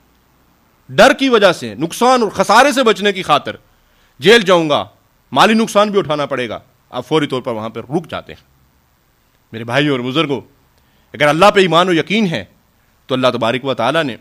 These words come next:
<clears throat> مختلف سمتوں کے اندر سرخ بتیاں جلا رکھی ہیں۔ یہ حدود اللہ کیا ہیں؟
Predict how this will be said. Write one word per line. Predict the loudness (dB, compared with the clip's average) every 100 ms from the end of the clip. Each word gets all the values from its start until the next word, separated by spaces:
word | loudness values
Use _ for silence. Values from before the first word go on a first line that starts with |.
| -12
<clears throat> | -8 -6 -8 -12 _ _ _ _ _ _ _ _ _ _ -4
مختلف | -2 2 2 4
سمتوں | 2 2 2
کے | 2
اندر | 2 2 -2 -4 _ _ _ _ _ _ _ _ _ _ _ _ _
سرخ | -4 -4 -2
بتیاں | -4 -2 -2
جلا | -2 -2
رکھی | -4 -10 -18
ہیں۔ | -20 -20 _ _ _ -12
یہ | -10
حدود | -8 -6
اللہ | -2 0 2
کیا | 2 0
ہیں؟ | -4